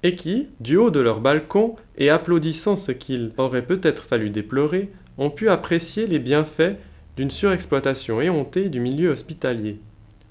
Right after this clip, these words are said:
Celui-ci, passé en urgence d'un état de précarité déploré à celui d'ultra-compétence, permis par les sacrifices auxquels ces personnels ont été invités.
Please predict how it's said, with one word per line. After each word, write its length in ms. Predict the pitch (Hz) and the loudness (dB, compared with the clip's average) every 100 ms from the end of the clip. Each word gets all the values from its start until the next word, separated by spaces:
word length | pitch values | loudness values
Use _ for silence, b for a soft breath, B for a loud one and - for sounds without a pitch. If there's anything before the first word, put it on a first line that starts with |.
| - - | -20 -10
Celui-ci, 680 | - 185 180 165 - 220 254 - | 0 2 2 -2 -4 -4 -4 0
passé 380 | 151 196 214 | 0 0 -2
en 160 | 170 127 | 0 2
urgence 560 | 139 139 147 202 214 - | 0 -2 0 0 -2 -4
d'un 160 | 127 | -2
état 240 | 131 127 113 | 0 0 0
de 100 | 110 | -2
précarité 640 | - 180 175 156 147 110 | -4 -2 -2 -2 -4 -2
déploré 640 | 120 185 127 110 107 127 B B B B - | 0 0 0 0 0 -4 B B B B -2
à 100 | 127 | -2
celui 380 | - 165 180 202 | 0 -2 -2 -2
d'ultra-compétence, 1300 | 156 160 - 185 180 151 - 113 107 92 92 - b b b - | -4 -6 -4 -4 -2 -4 -4 -4 -4 -6 -8 -14 b b b -2
permis 360 | 170 165 120 151 | 2 2 2 -2
par 200 | 139 107 | 0 0
les 100 | 101 | 0
sacrifices 720 | - 165 131 117 120 104 - | -2 -4 -6 -10 -10 -12 -4
auxquels 380 | 151 160 113 98 | 0 0 0 -4
ces 160 | - 104 | -6 -4
personnels 640 | 165 165 147 120 123 151 B - | -4 -2 -2 0 -2 -6 B -4
ont 140 | 113 | -2
été 380 | 110 107 151 170 - | -2 -2 -2 -2 -4
invités. 520 | 156 131 - - | -6 -6 -12 -14